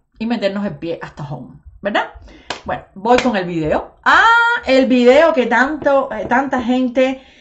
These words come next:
eh, me ha estado pidiendo. El video que incluso se me había, eh, ¿cómo se llama? Se me había,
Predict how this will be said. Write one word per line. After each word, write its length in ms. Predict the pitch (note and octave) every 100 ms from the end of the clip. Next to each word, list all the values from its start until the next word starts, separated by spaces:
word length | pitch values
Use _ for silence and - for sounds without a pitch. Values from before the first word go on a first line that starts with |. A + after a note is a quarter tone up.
| _ -
eh, 300 | F#3 F3+ F3+
me 100 | G#3
ha 60 |
estado 520 | A#3 - A3+ B3 B3 A3
pidiendo. 640 | F#3 F3+ F#3+ F3+ D3+ C#3
El 80 | D#3
video 680 | F3+ G#3 A3 C4+ C#4 C#4 C#4
que 100 | A#3+
incluso 480 | G#3+ C4 - D4+ C4+
se 120 | B3+
me 100 | G#3+
había, 500 | G3 A#3+ C4 C4 C4 - - _ _ -
eh, 420 | G#3 G3 F#3+ F#3
¿cómo 160 | G#3 A#3+
se 140 | A#3+
llama? 680 | B3+ B3+ A#3 G#3 F#3+ F3 E3+
Se 120 | -
me 120 | F#3+
había, 1000 | F3+ F#3 A#3+ B3 A#3 A3 G#3 F#3+ F#3 F3+